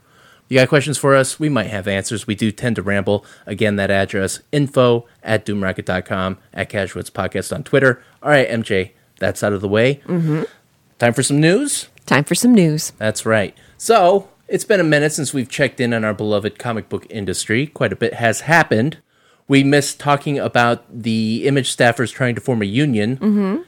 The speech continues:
Speaker 1: and Image Comics' lack of a response so far.
Speaker 2: Yeah.
Speaker 1: Todd McFarlane's making an N F T, though.
Speaker 2: Yes, he is.
Speaker 1: They made time to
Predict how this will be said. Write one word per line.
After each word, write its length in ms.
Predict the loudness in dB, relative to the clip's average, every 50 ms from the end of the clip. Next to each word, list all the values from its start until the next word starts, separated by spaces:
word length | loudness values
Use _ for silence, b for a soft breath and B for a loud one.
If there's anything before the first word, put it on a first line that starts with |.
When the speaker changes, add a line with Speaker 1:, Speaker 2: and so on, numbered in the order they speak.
| _ _ -4
Speaker 1:
and 160 | -4 -4 -2
Image 360 | 0 0 -2 -2 -2 -6 -8
Comics' 540 | -2 0 0 0 2 0 -4 -4 -8 -10 -8
lack 280 | -2 0 0 0 0 -2
of 160 | -4 -4 -2
a 180 | -2 -2 -2 -4
response 760 | -6 -8 -6 0 2 2 2 2 -2 -6 -8 -12 -14 -14 _
so 220 | -8 -2 0 0 2
far. 340 | 2 2 2 2 2 0 -2
Speaker 2:
Yeah. 280 | 0 0 0 0 -2 -4 _ 0
Speaker 1:
Todd 160 | 2 2 2
McFarlane's 400 | 2 0 0 0 2 2 0 0
making 220 | -2 -2 -2 -2
an 100 | -4 -4
N 140 | -2 -2 -4
F 160 | -4 -6 -8
T, 160 | -6 -6 -4 -2
though. 300 | 0 0 -2 -2 -4 -8 _ _ _ -10
Speaker 2:
Yes, 420 | -4 -2 0 2 2 2 2 2
he 100 | 0 0
is. 160 | 0 0 -2 -4
Speaker 1:
They 80 | -4 -2
made 260 | 0 0 0 0 -2
time 220 | -4 -4 -4 -4 -4
to 180 | -6 -8 -10